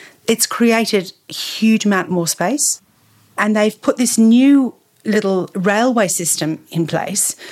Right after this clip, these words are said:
So if you were in the Rose Reading Room, Virginia, and you wanted, there was a book you'd seen on the computer and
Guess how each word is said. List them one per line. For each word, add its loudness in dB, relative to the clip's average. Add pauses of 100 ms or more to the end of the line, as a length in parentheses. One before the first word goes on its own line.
(260)
So 2
if 0
you 8
were 4
in 4
the 4
Rose 2
Reading 2
Room, 2
Virginia, 0
and 0
you 2
wanted, -2 (140)
there 0
was 0
a 0
book -2
you'd -2
seen 0
on 2
the 0 (140)
computer 0
and 2